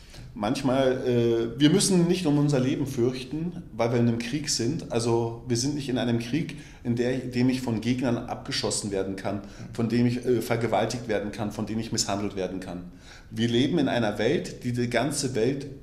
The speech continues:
lebt in diesem Corona und der Feind ist Corona und sonst erstmal gar ne-, kein anderer, sondern Corona.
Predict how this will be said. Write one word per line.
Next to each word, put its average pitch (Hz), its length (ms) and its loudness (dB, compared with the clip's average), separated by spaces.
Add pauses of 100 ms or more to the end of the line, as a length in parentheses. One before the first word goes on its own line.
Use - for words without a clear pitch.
(100)
lebt 123 280 2
in 120 120 4
diesem 117 320 0
Corona 113 500 -2
und - 180 -6
der 104 100 -2
Feind 120 460 0
ist - 200 -2
Corona 107 600 -2 (280)
und 113 140 -2
sonst - 480 0 (140)
erstmal 117 480 0
gar 101 260 0
ne-, 92 180 -6
kein 82 200 -8
anderer, 131 440 -2
sondern 120 300 -2
Corona. 104 480 -2